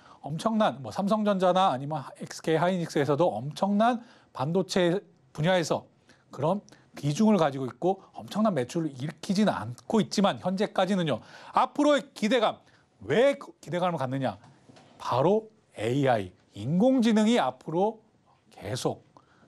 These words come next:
넓혀지고 보편화되는데 이 에이치비엠, 이 메모리가 중추적인 역할을 담당한다. 그 외에도 지금 디디알 파이브 같은 거, 디디알 파이브 같은 경우에도 이런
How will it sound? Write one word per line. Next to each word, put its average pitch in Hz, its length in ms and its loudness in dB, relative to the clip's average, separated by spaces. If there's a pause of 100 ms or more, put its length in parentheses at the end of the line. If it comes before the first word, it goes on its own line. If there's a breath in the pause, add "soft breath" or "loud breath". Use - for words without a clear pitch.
(200)
넓혀지고 151 800 -2
보편화되는데 180 920 0 (320 soft breath)
이 226 440 0 (400)
에이치비엠, 151 840 -2 (400)
이 233 220 4
메모리가 135 680 0 (220 soft breath)
중추적인 143 520 -4
역할을 131 380 -2
담당한다. 117 580 -2 (280 loud breath)
그 262 200 4
외에도 185 360 4
지금 160 320 -2 (400 loud breath)
디디알 196 500 0 (200)
파이브 220 320 -2
같은 160 260 -2
거, 139 120 -2
디디알 143 260 -4
파이브 185 260 2
같은 180 280 0
경우에도 185 600 2 (240 soft breath)
이런 202 420 -2